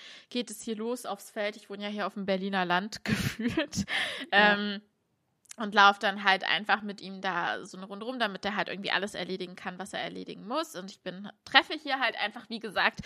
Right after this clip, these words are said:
Speaker 1: nie Menschen, wo ich jetzt sagen würde, oh mein Gott, hätte ich mich da jetzt mal besser ein bisschen, wenigstens die Haare gekämmt, wäre gut gewesen, so.
Speaker 2: <laughs>
Speaker 1: Ähm, <laughs> und dann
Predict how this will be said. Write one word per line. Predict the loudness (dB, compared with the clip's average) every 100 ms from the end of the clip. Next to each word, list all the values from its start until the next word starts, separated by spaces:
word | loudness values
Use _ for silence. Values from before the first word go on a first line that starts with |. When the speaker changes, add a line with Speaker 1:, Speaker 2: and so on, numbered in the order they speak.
| -12 -6
Speaker 1:
nie | -4 4
Menschen, | 6 6 0 -2
wo | 0
ich | 0
jetzt | 2
sagen | 4 4
würde, | 0 -2
oh |
mein | -2 0
Gott, | -2 -4
hätte | -8 -10
ich | -10
mich | -12 -6
da | -4
jetzt | -4 -4
mal | -8
besser | -6 -6 -6
ein | -8
bisschen, | -8 -10 -4
wenigstens | -2 -2 -4 -12 -8
die | 0
Haare | 2 2 -2
gekämmt, | -6 -6 -6 -6
wäre | -8
gut | -8 -12
gewesen, | -12 -10 -10 -10
so. | -10 -10 -10 -16 -20 -4
Speaker 2:
<laughs> | 2 6 6
Speaker 1:
Ähm, | 10 10 10 8 10 10 8 10 12 10
<laughs> | 4 0 0 -2 0
und | 0 2 10
dann | 10 10 4